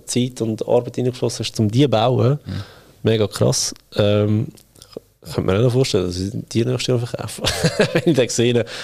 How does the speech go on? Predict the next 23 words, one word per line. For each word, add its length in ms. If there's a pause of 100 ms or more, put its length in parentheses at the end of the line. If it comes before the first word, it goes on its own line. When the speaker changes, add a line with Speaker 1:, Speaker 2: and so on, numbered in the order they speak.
(140)
Speaker 1:
wenn 100
ich 80
auswerte, 600
wie 40
viel 220
das 240
die, 480 (160)
die 100
Kampagne 480
verdient 400
hat, 300 (580)
wäre 160
das 180
noch 260
ein, 220
äh, 180
etwas 200
zum 140
Verkaufen. 520
Ja. 120 (720)
Speaker 2:
Was 240
ja 240 (1080)
die 80